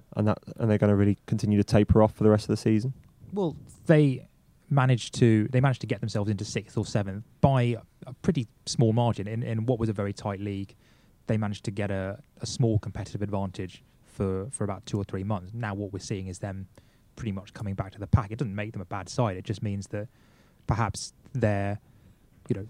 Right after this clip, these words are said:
Speaker 2: their advantage over the teams below them wasn't quite as, as, as wide as we first thought.
Speaker 1: The only thing I'll say is I think they, they, there is a little bit of self-awareness in their transfer policy,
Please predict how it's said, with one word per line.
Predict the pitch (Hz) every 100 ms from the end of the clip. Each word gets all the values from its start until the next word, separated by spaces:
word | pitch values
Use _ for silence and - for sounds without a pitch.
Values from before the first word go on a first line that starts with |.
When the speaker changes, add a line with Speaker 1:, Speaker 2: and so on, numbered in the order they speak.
| - _ _ _ _ _ _
Speaker 2:
their | 117 110
advantage | 104 107 104 101 120
over | 107 101
the | 101
teams | 120 101
below | 101 107 113
them | 98 98
wasn't | 104 104
quite | - 110 104
as, | 101 90 -
as, | 101 92 - -
as | 104 95
wide | 104 98
as | 95
we | 113
first | 95 95 90 -
thought. | 113 90 - _ _ _ -
Speaker 1:
The |
only | 151
thing | 156
I'll | 127
say | - 131
is | 110
I | 107
think | 156 139 135
they, | 127 123 - -
they, | 135 135 - - _ _ _
there | 143
is | 139
a | 147
little | 170
bit | 160
of | 139
self-awareness | 147 131 123 123 110 107 - - _ _ -
in | 117 107
their | 104
transfer | - 110 -
policy, | - 107 113 -